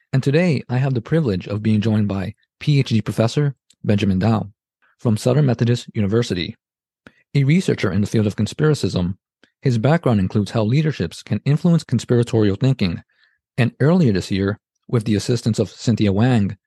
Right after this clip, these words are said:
and Jennifer Whitston, he published the article, Support for Leaders Who Use Conspiratorial Rhetoric, The Role of Personal Control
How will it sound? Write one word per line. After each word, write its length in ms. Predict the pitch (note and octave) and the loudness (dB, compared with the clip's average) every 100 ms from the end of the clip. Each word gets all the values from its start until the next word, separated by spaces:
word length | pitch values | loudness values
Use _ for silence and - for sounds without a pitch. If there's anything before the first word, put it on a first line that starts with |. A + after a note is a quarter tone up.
| _ | _
and 100 | B2+ | -2
Jennifer 300 | A2+ G2+ G#2 | 0 0 0
Whitston, 480 | G2+ C3+ - F2+ F#2+ _ _ - _ | 0 0 -2 -2 -4 _ _ -20 _
he 100 | D#3 | -4
published 400 | D#3 E3 F3 A#2 | 0 2 2 0
the 80 | A#2 | -2
article, 480 | G2+ G2 G#2+ G#2+ - _ _ | -2 0 0 -2 -2 _ _
Support 400 | - B2+ - D#3+ | -4 -2 0 -2
for 100 | D#3 | 0
Leaders 360 | A#2 G#2 A2+ - | 2 2 0 0
Who 120 | A#2 | -2
Use 140 | A2+ | -2
Conspiratorial 680 | - A#2 - D3 D3+ B2 A2 | -2 -6 -4 -4 0 2 2
Rhetoric, 400 | G2+ G#2+ F2+ E2 - _ _ - | 2 0 0 -4 -6 _ _ -2
The 80 | A#2 | 2
Role 280 | B2+ D#3+ | 2 2
of 140 | - - | -2 -4
Personal 320 | B2 - G#2 | -2 0 -2
Control 540 | G#2 - D3+ C3 F#2+ | -2 -2 0 2 0